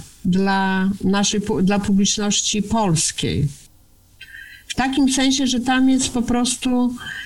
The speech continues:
e, i mieliśmy takie zarzuty. Oczywiście prawie przy każdej wystawie, muszę wam powiedzieć,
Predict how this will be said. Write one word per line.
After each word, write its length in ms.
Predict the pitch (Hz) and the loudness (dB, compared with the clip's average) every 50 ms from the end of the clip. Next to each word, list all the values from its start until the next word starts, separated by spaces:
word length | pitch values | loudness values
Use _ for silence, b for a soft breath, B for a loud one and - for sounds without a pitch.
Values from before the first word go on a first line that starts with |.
| B B B B B _ _ - _ _ - | B B B B B _ _ -20 _ _ -4
e, 560 | 202 196 202 202 202 202 208 202 202 202 202 208 135 - - - - - - | -2 0 2 2 2 2 2 2 2 0 0 -2 -2 -4 -6 -8 -10 -6 -2
i 160 | - 220 226 | 0 2 4
mieliśmy 480 | 254 262 269 277 349 339 - 349 320 | 4 4 4 4 2 2 0 0 0
takie 300 | 262 277 269 262 269 254 | 0 0 0 2 2 0
zarzuty. 720 | 214 226 247 233 214 208 247 247 208 - - - 208 214 | 2 2 2 0 0 0 0 0 0 -2 -2 -2 0 0
Oczywiście 760 | 208 208 - 254 226 254 262 269 269 285 277 262 247 226 - - 262 - - | 0 0 0 0 0 0 0 0 0 0 0 0 0 0 -2 -4 -4 -6 -2
prawie 300 | - 240 262 294 320 330 | 0 0 2 2 2 0
przy 200 | 302 320 - 269 | 0 0 -2 -4
każdej 460 | 262 - 277 302 311 302 302 320 302 | -2 -2 0 0 2 2 2 2 2
wystawie, 580 | 262 262 262 269 - - 262 233 196 180 190 196 | 2 2 2 0 0 0 0 2 2 2 2 2
muszę 240 | 196 202 196 - 202 | 2 2 2 2 2
wam 160 | 202 202 196 | 2 2 2
powiedzieć, 760 | 196 214 190 190 196 185 170 175 180 190 214 208 214 - - | 2 2 2 4 4 4 2 2 2 0 0 -2 -2 -4 -6